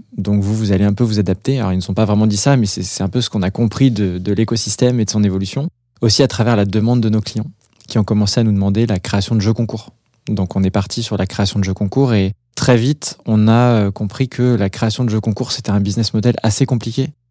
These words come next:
dans lequel trouver de la croissance était un challenge de tous les instants. Euh, c'est-à-dire qu'un client qui vient pour un jeu concours et qui s'en va à la fin du mois, euh, si tu veux grandir, t'es obligé de recruter deux nouveaux clients le mois d'après.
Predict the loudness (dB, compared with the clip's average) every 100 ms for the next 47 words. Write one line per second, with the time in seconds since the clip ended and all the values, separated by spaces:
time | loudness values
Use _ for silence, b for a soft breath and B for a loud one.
0 | 0 4 4 4 2 2 0 2 0 -2
1 | -2 -2 -2 0 0 0 0 2 2 0
2 | -4 -6 -4 0 0 0 -2 -4 -6 _
3 | _ _ -6 -4 -4 -4 -4 -2 -4 -2
4 | -2 -2 -2 0 -2 -4 -4 -2 -2 -2
5 | -4 -2 -4 -4 -4 0 2 2 0 0
6 | -2 -2 -8 _ -10 -8 -8 -4 0 2
7 | 2 2 0 0 0 2 0 -2 -2 -2
8 | 0 2 4 4 2 0 0 0 -2 -2
9 | 0 2 2 0 -6